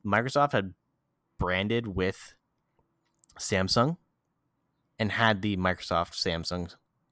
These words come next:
conglomerate store, it would have done much better. 'Cause, uh, just down the, the hall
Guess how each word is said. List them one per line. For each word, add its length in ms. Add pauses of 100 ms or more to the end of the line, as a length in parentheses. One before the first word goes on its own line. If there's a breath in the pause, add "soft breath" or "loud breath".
(180)
conglomerate 760
store, 420 (680 loud breath)
it 100
would 120
have 80
done 160
much 240
better. 360 (760 loud breath)
'Cause, 200
uh, 320 (460)
just 260
down 260
the, 260
the 100
hall 480